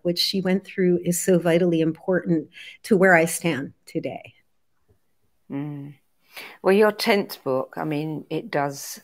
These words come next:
Speaker 2: touch on this subject, uh, it focuses on this subject, The Courage to Heal, A Guide for Women Survivors of Child Sexual Abuse by Ellen Bass and Laura Davis, which was published in two thousand eight.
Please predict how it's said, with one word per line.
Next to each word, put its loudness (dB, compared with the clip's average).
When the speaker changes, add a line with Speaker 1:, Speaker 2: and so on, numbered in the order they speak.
Speaker 2:
touch -10
on -6
this -10
subject, -10
uh, -10
it -14
focuses -6
on -12
this -12
subject, -10
The -12
Courage -4
to -10
Heal, -6
A -16
Guide -2
for -14
Women -6
Survivors -10
of -20
Child -8
Sexual -10
Abuse -10
by 0
Ellen -4
Bass -2
and -8
Laura -6
Davis, -6
which -16
was -18
published -14
in -12
two -16
thousand -12
eight. -10